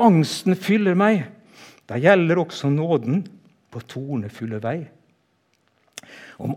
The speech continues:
alt er mørkt og dunkelt, du ser meg der jeg er. Din nåde gjelder fortsatt, om byrden,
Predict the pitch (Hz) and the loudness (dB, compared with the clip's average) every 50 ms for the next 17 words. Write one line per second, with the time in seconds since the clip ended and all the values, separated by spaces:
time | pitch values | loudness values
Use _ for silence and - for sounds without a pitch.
0 | - 135 160 190 208 202 196 202 - 196 175 175 175 170 175 175 170 - - - | 0 4 6 6 6 6 2 2 2 2 4 4 4 4 4 4 2 -2 -8 -6
1 | - 160 156 151 127 151 156 143 135 120 - - - 143 135 131 123 - - 147 | 0 0 0 2 2 2 4 4 4 2 0 -4 -2 -2 0 0 -2 -4 -8 -8
2 | 143 - - - 214 202 175 151 - 127 135 165 190 190 170 165 160 165 165 165 | -8 -8 -4 0 2 2 2 2 0 0 -2 -2 -2 -2 0 2 2 2 2 2
3 | 175 - - 143 180 190 180 139 113 - - - - - - - _ _ _ - | 2 2 2 2 2 2 0 -2 -6 -10 -16 -20 -20 -20 -20 -20 _ _ _ -6
4 | 123 123 131 135 143 170 175 165 165 151 117 110 113 135 151 156 147 113 135 147 | -2 0 2 2 2 2 2 0 -2 -4 -6 -6 -6 -4 -4 -4 -4 -2 -2 -2
5 | 127 104 107 101 110 123 117 - - 131 113 117 - - - - 117 107 - - | -2 -4 -6 -8 -8 -10 -10 -8 -6 -8 -8 -8 -10 -16 -12 -12 -12 -12 -12 -16
6 | _ - - - - - _ _ _ - - 107 107 - - 143 156 156 160 143 | _ -20 -20 -20 -20 -20 _ _ _ -14 -12 -12 -10 -4 -2 -2 -2 -2 -4 -6
7 | - - 120 104 95 | -8 -10 -10 -10 -10